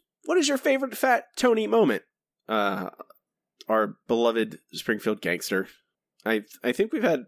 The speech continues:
a, a Fat Tony question before, but, uh, we'll do another one. Uh, put this question on the social media, facebook dot com slash the Simpson Show Pod, Twitter at Simpson Show Pod, and you can email us at simpsonshowpod at gmail dot com. Matt, it is time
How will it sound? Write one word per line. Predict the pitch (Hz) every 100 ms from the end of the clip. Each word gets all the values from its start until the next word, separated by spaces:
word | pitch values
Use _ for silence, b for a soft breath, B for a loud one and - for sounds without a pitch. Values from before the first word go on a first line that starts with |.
| -
a, | 110 104 87 82
a |
Fat | - 113
Tony | - 104 101
question | - -
before, | - 233 359
but, | 339 294 -
uh, | 403 330 - _
we'll | 381
do | 294
another | 262 214
one. | 139 - B B B B B _ _
Uh, | 139 131 120 110 101 - _ _ _ _
put | 156
this | 127
question | - 123 120
on | 104
the | 101
social | 107 110
media, | 127 123
facebook | 120 110 110 98
dot | 92
com | - 107 101
slash | - 107 107 107 -
the | 110 107
Simpson | 113 - -
Show | 107
Pod, | - 156 160
Twitter | - 143 160
at | - 131 -
Simpson | 131 -
Show | 123 117
Pod, | 117 110 107
and | 98
you | -
can | -
email | 98 98 110
us | 151 - -
at | 131
simpsonshowpod | - 87 139 139 175 - - - b b b
at | - 87
gmail | 85 87 85 85 -
dot | 78 82 -
com. | 359 - - _ b b b b b -
Matt, | 131 170 - _ _
it | 202
is | -
time | 151 147 -